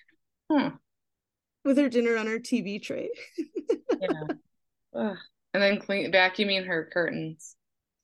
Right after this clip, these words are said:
Speaker 1: I
Speaker 2: I
Speaker 1: just wonder
Speaker 2: also
Speaker 1: what
Speaker 2: was
Speaker 1: her
Speaker 2: confused 'cause,
Speaker 1: cleaning
Speaker 2: like,
Speaker 1: agent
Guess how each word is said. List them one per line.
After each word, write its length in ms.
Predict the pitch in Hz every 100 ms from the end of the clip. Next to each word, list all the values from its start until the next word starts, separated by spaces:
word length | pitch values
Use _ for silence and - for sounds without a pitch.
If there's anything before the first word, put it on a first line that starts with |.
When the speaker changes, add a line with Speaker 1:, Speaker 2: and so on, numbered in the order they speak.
| _ - - _ _ _ _ -
Speaker 1:
I 200 | 262 302
Speaker 2:
I 120 | 349 370
Speaker 1:
just 120 | -
wonder 120 | 208
Speaker 2:
also 240 | 240 262
Speaker 1:
what 120 | 262 233
Speaker 2:
was 100 | 247
Speaker 1:
her 40 |
Speaker 2:
confused 440 | 254 247 240 247 -
'cause, 180 | 247
Speaker 1:
cleaning 40 | 214
Speaker 2:
like, 160 | 190
Speaker 1:
agent 200 | 160 170